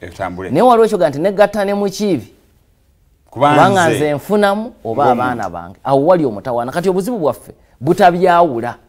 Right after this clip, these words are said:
Speaker 2: But the principle teyina mutawaana compromise. Politics kwatambulira.
Speaker 1: Mm, mm.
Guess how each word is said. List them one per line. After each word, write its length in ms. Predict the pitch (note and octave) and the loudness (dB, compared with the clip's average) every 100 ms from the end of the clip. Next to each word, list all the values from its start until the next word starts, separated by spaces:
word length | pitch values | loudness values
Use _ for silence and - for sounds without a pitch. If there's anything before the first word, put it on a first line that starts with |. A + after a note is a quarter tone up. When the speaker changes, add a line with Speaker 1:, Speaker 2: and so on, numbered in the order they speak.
| _ _ _ _ _ _ - | _ _ _ _ _ _ -10
Speaker 2:
But 140 | F3 | -6
the 140 | F3+ | -6
principle 580 | F3+ G#3 C4+ C#4+ G3 D3 | -6 -2 0 0 -2 -2
teyina 280 | F3+ G#3 G3+ | 0 2 0
mutawaana 540 | D3+ C3 B2+ B2 B2+ | -2 -4 -4 -4 -6
compromise. 580 | B2+ F#2 - A#1 G1+ - _ _ _ - | -10 -12 -14 -18 -20 -20 _ _ _ -6
Politics 440 | D#4+ B3+ A#3+ - | -6 -4 -8 -10
kwatambulira. 680 | - F3 E3+ E3+ E3+ F3 G2 | -8 -6 -6 -8 -8 -10 -12
Speaker 1:
Mm, 120 | F2+ - | -16 -18
mm. 180 | F2 | -18